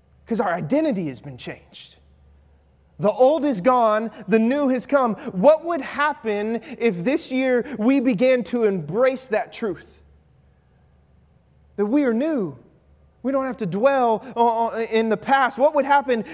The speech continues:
if you begin to live like the person that God created you to be?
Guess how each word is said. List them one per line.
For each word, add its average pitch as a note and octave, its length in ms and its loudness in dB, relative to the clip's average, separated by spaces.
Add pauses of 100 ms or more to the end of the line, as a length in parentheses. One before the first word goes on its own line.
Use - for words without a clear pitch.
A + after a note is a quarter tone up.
if G#3 180 0
you C4+ 440 2 (160)
begin A#3 440 0
to C4 120 -4
live A#3+ 720 0
like A3 220 0
the G#3 100 -2
person G#3+ 720 -4
that G#3+ 120 2
God A#3 260 0
created A#3 540 0
you A3+ 160 -4
to A3 140 -6
be? F3+ 340 -6